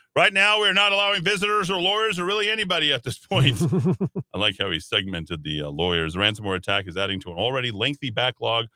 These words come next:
Speaker 1: of court cases, D Dowd. "We had to conduct a lot of hearings virtually, and we essentially have not been able to do those for the last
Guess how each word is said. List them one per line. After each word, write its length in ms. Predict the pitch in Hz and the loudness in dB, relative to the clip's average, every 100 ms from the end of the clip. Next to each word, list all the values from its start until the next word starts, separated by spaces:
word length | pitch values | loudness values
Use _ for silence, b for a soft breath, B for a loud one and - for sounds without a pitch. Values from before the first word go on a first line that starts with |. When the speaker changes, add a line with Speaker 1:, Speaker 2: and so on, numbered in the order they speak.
| _ - | _ -16
Speaker 1:
of 100 | 123 | -16
court 220 | - 311 - - | -10 -12 -8 -6
cases, 340 | 92 - 78 - | -6 -8 -20 -8
D 140 | 82 | -6
Dowd. 320 | 80 98 156 | -2 -2 -2
"We 100 | 139 | -6
had 140 | 90 131 | -8 -8
to 80 | 113 | -8
conduct 320 | 107 123 123 | -6 -6 -4
a 60 | |
lot 180 | 95 110 | -4 -2
of 80 | 98 | -4
hearings 300 | 131 123 98 | -6 -8 -6
virtually, 440 | 127 170 175 180 | -4 -4 -4 -4
and 120 | 139 107 | -4 -6
we 40 | |
essentially 460 | 101 123 117 120 - _ _ - | -6 -6 -4 -4 -6 _ _ -4
have 100 | 117 | 0
not 280 | 135 147 - | 2 0 -2
been 100 | 143 | -2
able 240 | 135 127 | -2 -4
to 100 | 117 | -4
do 200 | 107 87 | -2 -2
those 320 | 80 78 78 | -2 -2 -6
for 220 | - 73 | -8 -8
the 160 | 76 82 | -4 -4
last 420 | 69 69 67 _ | -4 -10 -12 _